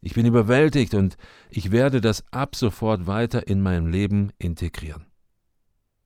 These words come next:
Dream Days sind nichts Mystisches oder Esoterisches. Sie laden vielmehr dazu ein, sich in die Stille zurückzuziehen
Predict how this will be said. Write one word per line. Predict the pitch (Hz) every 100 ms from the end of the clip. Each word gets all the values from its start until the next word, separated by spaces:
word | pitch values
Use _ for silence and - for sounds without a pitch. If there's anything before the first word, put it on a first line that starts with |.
| _ _ _ _ _ - - - - - _ - 92
Dream | 98 110 123
Days | 113 110 107 98 - -
sind | 90 104 92 92
nichts | 90 - - -
Mystisches | 90 87 110 107 - 92 - 85 76 -
oder | 85 82 85
Esoterisches. | 92 85 76 98 90 78 73 - - - - -
Sie | 101 104
laden | 120 143 139
vielmehr | - 160 165 143
dazu | 104 117 127 - 98
ein, | 78 87 104 120
sich | - 101 113
in | 101
die | 90
Stille | 80 - 101 110
zurückzuziehen | - 87 95 - - 80 - 87 104